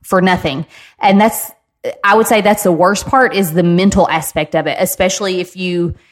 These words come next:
aren't looking at it in the way that I'm explaining it now with the, you know, going shopping and having that, having a budget,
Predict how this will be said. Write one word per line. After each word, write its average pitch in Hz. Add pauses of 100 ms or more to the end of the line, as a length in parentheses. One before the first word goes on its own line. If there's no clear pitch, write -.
(580)
aren't 185
looking 175
at 180
it 180
in 175
the 175
way 165
that 170
I'm 165
explaining 165
it 160
now 170
with 165
the, 160 (180)
you 180
know, 160
going 170
shopping 185
and 175
having 165
that, 160 (840)
having 185
a 170
budget, 175